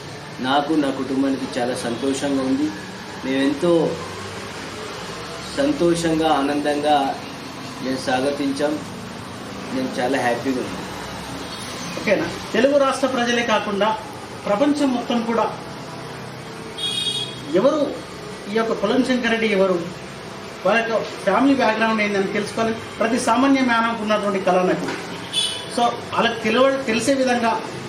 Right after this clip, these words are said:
Speaker 2: ఒకసారి కొలం శంకరెడ్డి ఫ్యామిలీ గురించి చెప్తాను.
Speaker 1: కొలం శంకరెడ్డి అనేవాడు ఒక సాధారణ, అతి సాధారణ రైతాంగ కుటుంబంలో పుట్టినటువంటి ఒక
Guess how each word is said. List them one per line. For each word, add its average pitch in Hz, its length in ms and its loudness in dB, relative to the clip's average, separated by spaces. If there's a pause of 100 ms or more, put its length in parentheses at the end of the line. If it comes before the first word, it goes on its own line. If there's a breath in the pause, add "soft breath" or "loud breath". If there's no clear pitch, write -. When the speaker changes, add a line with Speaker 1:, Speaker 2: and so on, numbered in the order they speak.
(500)
Speaker 2:
ఒకసారి 175 300 0
కొలం 214 280 0
శంకరెడ్డి 214 420 0
ఫ్యామిలీ 185 320 2
గురించి 185 220 0
చెప్తాను. 165 360 0 (920)
Speaker 1:
కొలం 160 380 4
శంకరెడ్డి 143 640 4
అనేవాడు 127 520 2 (760)
ఒక 165 200 2
సాధారణ, 165 800 4 (140)
అతి 180 240 4
సాధారణ 185 760 4
రైతాంగ 170 520 4
కుటుంబంలో 160 560 4
పుట్టినటువంటి 147 880 2
ఒక 151 120 0